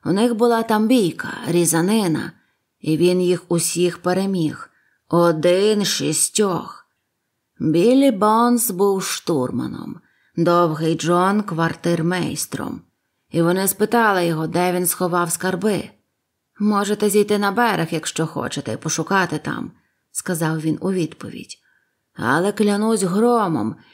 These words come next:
корабель не чекатиме вас». Отак він їм і сказав, той Флінт. Через три роки я вже був на іншому кораблі, і знову ми побачили цей острів.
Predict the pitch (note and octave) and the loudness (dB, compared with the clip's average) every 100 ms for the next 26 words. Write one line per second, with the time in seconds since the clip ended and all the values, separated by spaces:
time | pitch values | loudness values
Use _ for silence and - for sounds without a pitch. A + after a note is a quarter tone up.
0 | _ - E3 D#3 D3+ D#3 F3+ F3+ F3+ F3 | _ -6 0 0 2 2 2 2 0 -2
1 | F#3 G#3+ G3+ F3 D#3 D#3 D3+ - - - | 0 2 2 2 0 0 -2 -6 -8 -10
2 | - _ _ _ _ _ _ - - - | -12 _ _ _ _ _ _ -20 -14 -6
3 | D#3 D#3 D#3 E3 F3 F3 D#3+ - D#3+ D#3+ | -6 -4 -4 -2 0 -2 -2 -2 -2 0
4 | G#3+ F3+ D3+ - - - _ E3 E3 E3 | 0 0 -6 -12 -20 -20 _ 0 0 0
5 | - E3 D#3+ C#3+ - - - _ _ _ | -2 0 2 0 -4 -12 -20 _ _ _
6 | _ _ _ - D3+ A#2 C3+ - E3+ F3+ | _ _ _ -8 -6 -4 -4 -4 0 2
7 | F3+ F#3+ F#3+ F#3+ F#3 F#3 F3+ F3+ F3+ F#3 | 4 2 0 0 0 0 -2 -2 0 0
8 | F#3 F3 G#3+ G3 - D#3+ D#3 - - D#3 | 0 0 0 0 0 0 0 -2 -8 -6
9 | C#3 G#2 - _ _ _ _ D#3+ G#3 G#3 | -6 -6 -10 _ _ _ _ 0 2 2
10 | G#3+ G#3 G#3 G3+ G#3+ G#3+ G3+ D#3 F3 F3+ | 0 2 0 0 0 0 0 0 0 0
11 | G3 F3+ F3 E3 E3 - E3 D3+ - - | -2 -2 -2 -2 -4 -2 -2 -2 -8 -12
12 | - | -14